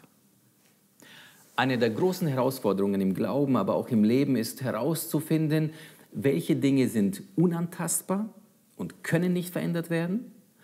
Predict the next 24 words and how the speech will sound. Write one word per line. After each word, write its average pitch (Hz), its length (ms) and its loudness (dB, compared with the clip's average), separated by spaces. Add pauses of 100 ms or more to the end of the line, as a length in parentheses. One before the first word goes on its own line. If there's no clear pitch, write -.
(220)
und 117 160 2
welche 113 300 0
Dinge 104 440 0
sollen 139 440 0
verändert 95 400 -2
werden 90 240 0
oder 82 240 -4
müssen 156 500 0
sogar 95 240 -2
verändert 82 420 -8
werden. - 280 -8 (2000)
Herzlich 127 380 -2
willkommen 101 500 0 (160)
zu - 140 -2
einer 104 100 2
neuen 92 240 0
Glauben-Geschichten-Folge. 95 920 -2 (800)
Josef 170 640 2 (120)
wird 143 260 2
von 120 220 -2
seinem 95 280 -2
Vater 127 500 -2
Jakob 98 680 -2
überrascht. 98 720 -2